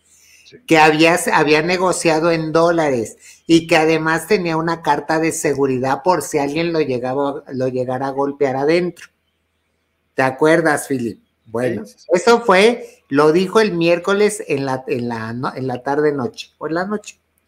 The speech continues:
Speaker 2: Bueno, el jueves lo comentamos, Philip.
Speaker 1: Ujú.
Speaker 2: Todavía, este, que era cuando estaba el escándalo de Tali García,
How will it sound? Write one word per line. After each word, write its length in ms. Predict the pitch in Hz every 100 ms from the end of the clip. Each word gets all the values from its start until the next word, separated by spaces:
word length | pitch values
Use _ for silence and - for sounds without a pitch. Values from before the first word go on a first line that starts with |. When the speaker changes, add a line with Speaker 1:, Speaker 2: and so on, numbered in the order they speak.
| _
Speaker 2:
Bueno, 280 | 139 127 110 _ _ _ _ _ _
el 260 | 151 165 165
jueves 380 | 170 170 180 180
lo 180 | 175 -
comentamos, 760 | 170 170 165 175 175 170 -
Philip. 340 | 147 131 98 _ _ _ _ _ _ _
Speaker 1:
Ujú. 420 | 110 104 101 127 - _ -
Speaker 2:
Todavía, 1000 | 175 196 208 214 202 180 160 165 190 -
este, 880 | - 139 135 - 143 127 123 123 123
que 100 | 151
era 200 | 151 160
cuando 240 | 170 147
estaba 260 | 139 147 143
el 100 | 147
escándalo 600 | 143 - 143 139 147 143
de 160 | 135 131
Tali 480 | 135 135 135 143 135
García, 640 | 139 143 180 170 139